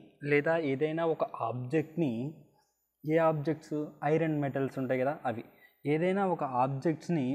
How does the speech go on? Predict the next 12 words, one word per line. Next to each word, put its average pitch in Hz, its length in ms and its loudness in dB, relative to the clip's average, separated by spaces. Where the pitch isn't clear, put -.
ఓల్డ్, 151 320 4
మనం 151 540 -2
ఇర్రెగ్యులర్ 160 460 2
షేప్‌లో 147 320 0
ఉంటాయి 139 280 0
కదా 139 140 -2
ఆ 131 60 -2
ఆబ్జెక్ట్స్ 131 480 2
అనేవి, 135 360 -2
ఆ 135 140 0
ఇర్రెగ్యులర్ 160 560 2
షేప్‌ని 147 460 0